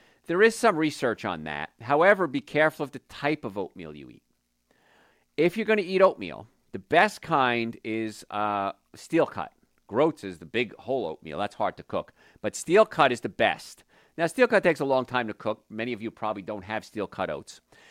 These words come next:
So if you're gonna do old-fashioned oats, the kind that you think about, those little flat little circles, I wanna make sure it's organic only. It's one of those have to be organic foods. Because we spray a lot of glyphosate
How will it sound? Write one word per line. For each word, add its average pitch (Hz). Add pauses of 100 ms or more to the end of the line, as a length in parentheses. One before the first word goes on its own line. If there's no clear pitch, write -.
(140)
So -
if 135
you're 160
gonna 240
do 233
old-fashioned 151
oats, 80
the -
kind 117
that 95
you 90
think 104
about, 76
those 85
little 95
flat -
little 95
circles, 120 (360)
I -
wanna 135
make 160
sure 131
it's -
organic 113 (580)
only. 117 (580)
It's -
one 98
of 98
those 104
have 120
to 120
be 113
organic 104
foods. 98 (1400)
Because 120
we 170
spray 156
a 123
lot 127
of 131
glyphosate 110